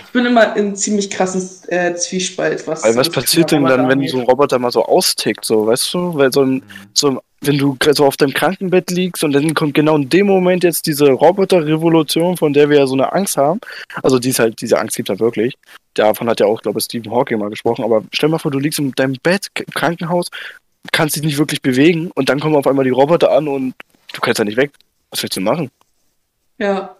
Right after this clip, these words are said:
Speaker 1: nee, das finde ich schon echt ein bisschen krass.
Speaker 2: Und die Roboter, die gibt's ja heute schon, für die, die es jetzt nicht so glauben wollen. In Schweden sind Roboter schon richtige Kassierer. Also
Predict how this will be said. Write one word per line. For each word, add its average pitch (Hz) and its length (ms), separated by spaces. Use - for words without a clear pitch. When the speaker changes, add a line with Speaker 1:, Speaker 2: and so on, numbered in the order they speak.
Speaker 1:
nee, 190 180
das 196 180
finde 202 200
ich 196 80
schon 208 140
echt 202 200
ein 262 60
bisschen 202 280
krass. 196 440
Speaker 2:
Und - 500
die 139 60
Roboter, 139 400
die 135 120
gibt's 131 180
ja 135 80
heute 160 220
schon, 139 320
für 123 380
die, 123 120
die 120 100
es 117 120
jetzt 123 180
nicht 123 120
so 110 100
glauben 123 280
wollen. 120 260
In 127 280
Schweden 165 680
sind 135 160
Roboter 139 380
schon 135 240
richtige 131 320
Kassierer. 165 460
Also 117 360